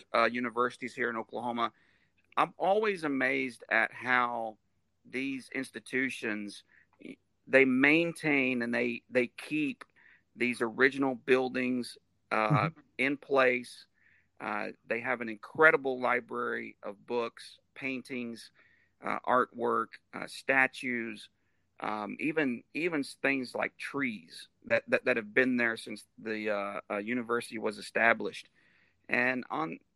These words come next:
Speaker 1: the campus, uh, you know, there's, uh, m-, there's a museum as well. So you spent a lot of time at the University of Oklahoma. You're still there. Um, what if,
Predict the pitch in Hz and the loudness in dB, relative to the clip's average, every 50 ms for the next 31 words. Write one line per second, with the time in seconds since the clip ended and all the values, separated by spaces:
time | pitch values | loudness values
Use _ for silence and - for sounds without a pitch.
0 | _ _ - 123 _ - 147 135 127 _ - 160 - - - - _ _ 117 123 | _ _ -14 -12 _ -4 -2 -2 -2 _ -8 -10 -10 -12 -18 -20 _ _ -2 0
1 | 127 127 127 127 127 - _ _ 120 131 127 123 123 _ 120 131 131 123 - - | 0 0 0 0 -2 -4 _ _ -6 -6 -6 -6 -6 _ 0 0 0 0 -4 -16
2 | _ _ - 117 123 - - - - _ _ - 131 120 _ - 135 127 127 127 | _ _ -4 -2 -2 -2 -4 -14 -20 _ _ -8 -8 -8 _ -2 -2 -2 0 0
3 | 135 139 135 120 139 147 156 156 143 135 123 120 127 143 165 160 131 110 - - | 0 0 0 0 -2 -2 0 0 -2 -4 -6 -2 0 2 2 2 0 -2 -4 0
4 | - 120 120 - _ _ - - - _ _ - 202 208 - - 202 165 147 139 | 0 0 0 0 _ _ -20 -20 -20 _ _ -4 -4 -2 2 2 4 4 6 4
5 | 135 135 127 120 - - 120 117 117 117 120 123 120 _ _ _ _ _ - 113 | 4 4 4 2 0 -2 2 2 2 2 2 0 -6 _ _ _ _ _ 0 2
6 | 117 123 _ _ _ _ - 117 117 117 110 117 - - 113 120 120 - - 110 | 2 0 _ _ _ _ -10 -8 -8 -4 -6 -6 -6 -4 -2 -2 -2 -2 -2 -4
7 | 120 120 131 156 160 143 - - _ 131 131 127 123 117 107 110 113 131 151 - | -2 -2 -2 -2 -4 -6 -10 -2 _ 4 4 4 4 2 0 2 2 0 -2 -6
8 | _ _ - - _ _ - - 117 120 120 117 117 113 113 110 - _ _ _ | _ _ -20 -20 _ _ 0 2 2 4 4 2 0 -2 -4 -8 -10 _ _ _
9 | _ _ _ _ _ _ _ _ _ - - - 143 156 185 - - _ - _ | _ _ _ _ _ _ _ _ _ -20 -16 -8 -2 0 0 0 0 _ -20 _
10 | _ _ - - 139 | _ _ 4 4 4